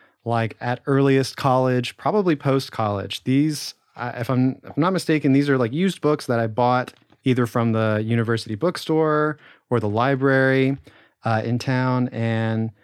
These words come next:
that's when I would have first read Angels in America. But it goes way back because, uh,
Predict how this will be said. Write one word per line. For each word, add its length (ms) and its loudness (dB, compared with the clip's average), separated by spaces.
that's 240 -2
when 100 2
I 80 2
would 120 2
have 80 -4
first 500 -4
read 320 -2
Angels 300 -6
in 80 -4
America. 440 -4
But 160 -4
it 80 0
goes 220 0
way 280 2
back 500 -2
because, 840 -2
uh, 300 -2